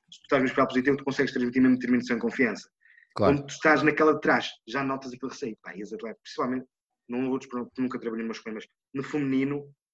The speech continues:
Speaker 1: no feminino elas sentem muito quando tu não estás confiante nas coisas.
Speaker 2: Sim, e elas têm essa, ainda ontem ta-, tava a fal-, tava, ontem estava a falar com, com uma colega minha, que me dizia que as raparigas em relação aos rapazes têm um sentido muito crítico e de observação muito maior do que os rapazes, e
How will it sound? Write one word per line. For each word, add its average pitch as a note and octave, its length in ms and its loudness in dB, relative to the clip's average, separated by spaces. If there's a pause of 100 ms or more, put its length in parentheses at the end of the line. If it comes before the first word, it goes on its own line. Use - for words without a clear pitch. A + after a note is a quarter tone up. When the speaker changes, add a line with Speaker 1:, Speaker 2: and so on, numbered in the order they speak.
(100)
Speaker 1:
no B2+ 80 -10
feminino B2 240 -2
elas A#2+ 160 -4
sentem A#2 240 -6
muito G#2+ 200 -10
quando G#2 160 -12
tu G2+ 280 -10
não G#2 80 -10
estás - 240 -12
confiante F#3 360 -18
nas F#3 120 -12
coisas. - 100 -20 (400)
Speaker 2:
Sim, C#3+ 320 4
e A#2 100 4
elas A#2 220 6
têm B2+ 200 2
essa, B2 200 -2
ainda C3+ 180 4
ontem D3+ 140 2
ta-, - 140 2
tava C3 180 8
a A#2+ 40 2
fal-, B2+ 220 4
tava, A#2 400 2
ontem A2+ 100 2
estava A2 180 6
a - 20 -6
falar G#2 240 2
com, F#2 460 -4
com - 100 -6
uma G2+ 80 0
colega G#2 240 2
minha, A#2+ 320 0 (800)
que A2+ 80 0
me A2+ 40 4
dizia A#2 240 2
que A#2 520 2 (420)
as G#2 100 -2
raparigas B2+ 520 4
em B2+ 40 4
relação A#2+ 260 2
aos A2 80 0
rapazes A2+ 420 4
têm B2 140 2
um A#2+ 40 2
sentido A#2+ 380 0
muito B2+ 480 2
crítico B2+ 520 2
e B2 60 2
de B2 60 4
observação A#2 480 0
muito B2 280 2
maior A2+ 460 2 (500)
do A#2 140 -2
que A2 60 -12
os A2 60 -6
rapazes, A2+ 500 4
e A#2+ 160 0